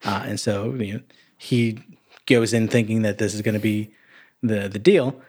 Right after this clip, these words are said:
Uh, and, <laughs> you know, she, she turns on him, and, like, as she has the, the gun still,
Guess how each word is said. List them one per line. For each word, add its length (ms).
Uh, 320
and, 440
<laughs> 0
you 120
know, 40
she, 300
she 140
turns 300
on 180
him, 160
and, 480
like, 240
as 240
she 200
has 320
the, 180
the 120
gun 260
still, 500